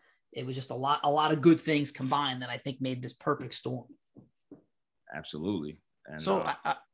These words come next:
Speaker 1: I wanna segue into the indoor football league. Uh, what's the best thing about the indoor football league? Is, is that it's not cold? It's not as cold as Canada? <laughs>
Speaker 2: Uh, well, you know, you gotta understand, I played, we played in New York City, Coach Mahoney, and I played at uconn. So at this point, the cold is not,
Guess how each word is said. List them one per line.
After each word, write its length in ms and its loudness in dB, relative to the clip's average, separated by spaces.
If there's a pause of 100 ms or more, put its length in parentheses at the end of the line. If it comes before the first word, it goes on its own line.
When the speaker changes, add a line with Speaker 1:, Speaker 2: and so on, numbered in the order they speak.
Speaker 1:
I 80 2
wanna 220 4
segue 520 6
into 480 6
the 120 2
indoor 440 8
football 460 0
league. 340 -10 (400)
Uh, 40 -2 (120)
what's 220 8
the 80 8
best 400 6
thing 360 -2
about 260 -2 (180)
the 120 2
indoor 220 4
football 400 0
league? 140 -10
Is, 100 -12
is 160 -6
that 100 6
it's 120 4
not 180 6
cold? 320 10
It's 80 0
not 120 0
as 100 -6
cold 240 0
as 80 -12
Canada? 380 -4 (720)
<laughs> 60 -4 (840)
Speaker 2:
Uh, 240 2
well, 320 2
you 80 2
know, 380 0
you 120 4
gotta 220 6
understand, 560 2
I 140 2
played, 500 2
we 140 -2
played 240 2
in 100 2
New 80 0
York 260 0
City, 280 0
Coach 240 -4
Mahoney, 500 -2
and 180 2
I 80 4
played 240 0
at 140 -4
uconn. 480 -4
So 340 -8
at 200 -6
this 160 0
point, 300 -4
the 80 -6
cold 340 -2
is 100 -4
not, 240 -4